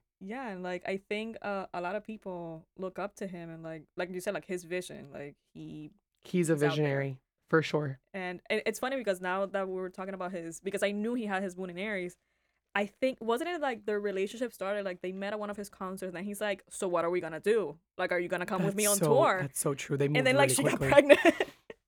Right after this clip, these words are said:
Speaker 1: Like, I don't, I don't think it, they were dating not even for, like, two months or something. Like, she was already pregnant.
Speaker 2: But look at how interesting this is. She has,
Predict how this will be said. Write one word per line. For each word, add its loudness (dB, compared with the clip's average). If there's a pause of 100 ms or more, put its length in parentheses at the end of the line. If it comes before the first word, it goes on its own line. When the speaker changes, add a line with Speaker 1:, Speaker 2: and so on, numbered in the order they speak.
(1040)
Speaker 1:
Like, 8
I 8
don't, 0
I 0
don't 0
think -4 (140)
it, -6
they 0
were -2
dating -6
not -6
even -8
for, -10
like, -6 (120)
two -10
months -6
or -10
something. -8
Like, -8
she -14
was -10
already -8
pregnant. -10
Speaker 2:
But 8
look 4
at 4
how 4
interesting 2
this 0
is. 4
She 0
has, 2